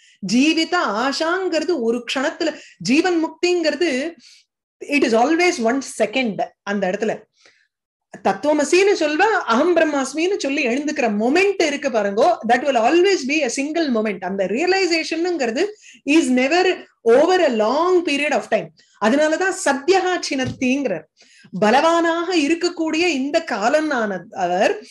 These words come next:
அஸ்ய இந்த உலகத்தை ஒரு க்ஷணத்துல,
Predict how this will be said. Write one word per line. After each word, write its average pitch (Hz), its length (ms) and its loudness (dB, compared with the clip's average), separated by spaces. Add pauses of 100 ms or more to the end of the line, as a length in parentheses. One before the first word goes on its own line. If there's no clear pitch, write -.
(320)
அஸ்ய 339 420 0
இந்த 294 440 0
உலகத்தை 269 880 0
ஒரு 285 440 -2 (100)
க்ஷணத்துல, 339 720 0